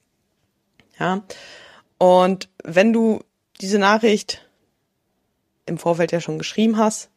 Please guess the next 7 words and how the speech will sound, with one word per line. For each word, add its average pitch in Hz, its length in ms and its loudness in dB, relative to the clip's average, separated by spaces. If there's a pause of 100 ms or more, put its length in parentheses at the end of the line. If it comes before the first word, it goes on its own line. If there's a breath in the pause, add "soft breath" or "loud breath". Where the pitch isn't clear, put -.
(120)
und, 156 560 -6 (800)
ähm, 156 680 -6 (1300)
es - 120 -6
dir 165 120 -6
geholfen 165 360 -2
hat, 156 140 -4
beziehungsweise 160 800 0